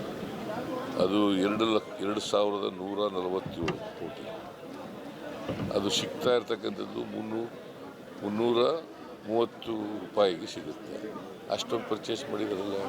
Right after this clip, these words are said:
ಅದಕ್ಕೇನು ಹೇಳ್ತಾರೆ ಮಿಸ್ಟರ್ ನರೇಂದ್ರ ಮೋದಿಯವರು?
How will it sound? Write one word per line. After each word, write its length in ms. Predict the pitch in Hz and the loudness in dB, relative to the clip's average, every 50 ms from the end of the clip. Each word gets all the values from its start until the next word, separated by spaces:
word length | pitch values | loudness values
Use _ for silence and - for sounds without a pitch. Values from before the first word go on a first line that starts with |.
| - - 254 - - - - - - - - - | -2 -4 -4 -4 -4 -6 -6 -6 -6 0 2 4
ಅದಕ್ಕೇನು 340 | 101 101 - - 113 107 107 | 4 4 4 4 4 6 6
ಹೇಳ್ತಾರೆ 420 | 104 104 98 - 98 95 95 92 90 82 82 - - - - - - - - - - | 6 4 4 4 4 6 6 6 4 2 0 -2 -4 -4 -4 -4 -4 -4 -4 -2 -2
ಮಿಸ್ಟರ್ 340 | - - - - - 95 87 87 87 85 82 82 82 82 80 80 78 78 | -2 -2 0 2 4 4 4 6 6 6 6 4 4 2 2 0 2 2
ನರೇಂದ್ರ 280 | 85 90 95 95 95 90 | 6 6 8 8 8 6
ಮೋದಿಯವರು? 460 | 87 87 87 82 80 82 80 80 85 | 6 4 4 4 4 2 2 0 -2